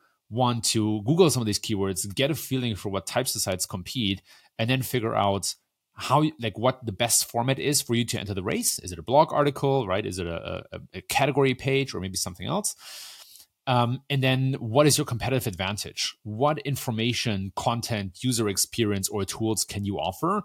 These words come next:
to, to be, to have a better offering than anybody else who's in the search results? And that's not always easy, right? There are some keywords, especially in the software reviews world, where,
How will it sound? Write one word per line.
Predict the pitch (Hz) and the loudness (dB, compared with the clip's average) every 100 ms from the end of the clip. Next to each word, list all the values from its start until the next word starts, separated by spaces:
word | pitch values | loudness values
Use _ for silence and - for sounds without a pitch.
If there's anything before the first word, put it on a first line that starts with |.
| - - _ _ - | -6 -20 _ _ -2
to, | - 131 117 113 110 - _ _ _ _ _ _ | 2 4 4 2 -2 -6 _ _ _ _ _ _
to | - | -2
be, | 113 117 143 95 - _ _ - | 0 0 0 -2 -12 _ _ 0
to | 131 | 2
have | 127 | 4
a | |
better | 127 143 | 4 6
offering | 123 143 123 104 | 6 4 2 -2
than | 95 90 | -2 -4
anybody | 113 92 90 | -2 -2 0
else | 104 98 | 0 0
who's | - 85 | -4 -6
in | 85 | -4
the | |
search | - 90 - | -4 -4 -8
results? | 90 - - | -14 -14 -10
And | 113 | 0
that's | 139 - | 2 4
not | 165 | 2
always | 143 131 104 | 2 2 2
easy, | 139 127 73 73 | 0 -2 -4 -6
right? | 92 101 | -6 -4
There | 101 | -4
are | |
some | - 113 | -4 -2
keywords, | 127 120 113 95 - - - - | 0 2 2 0 -4 -12 -20 -12
especially | - 113 113 | -4 -2 -2
in | |
the | 101 | 0
software | 113 104 107 | 0 0 -2
reviews | 92 110 113 101 | -2 0 -2 0
world, | 95 92 | -2 0
where, | 92 92 | -2 -2